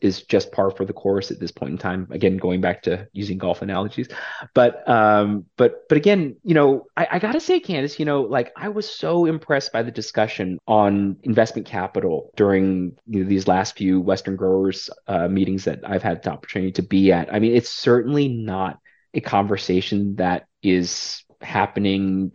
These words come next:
in a lot of other ag areas. You know, I, I would say it was a breath of fresh air as far as,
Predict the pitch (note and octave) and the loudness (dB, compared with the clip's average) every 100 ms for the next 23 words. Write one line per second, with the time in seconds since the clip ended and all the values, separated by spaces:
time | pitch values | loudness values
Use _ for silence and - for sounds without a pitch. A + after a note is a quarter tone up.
0 | - G2+ F#2 F2 F2+ E2+ F2+ G2 - G2+ | -2 -2 0 2 2 2 0 -2 -2 -2
1 | G#2 A2 A2 - - G2 A#2 G#2 A#2+ B2+ | 2 2 0 -8 -2 -2 0 0 0 0
2 | D#3 F#3+ - _ G#2+ F#2+ E2+ F2 F#2+ E2 | -4 -6 -12 _ -4 0 0 -2 -4 -2
3 | F2+ G2 G2 F#2+ F#2 F2+ D2 F#2+ F2 G2 | 0 0 2 2 4 2 0 -2 0 -2
4 | F#2 E2+ _ - F#2 F2+ - E2+ - F2+ | -2 -6 _ -2 -2 -2 -6 -6 -2 0
5 | G#2 C3 - G#2 G2 | 2 0 0 2 2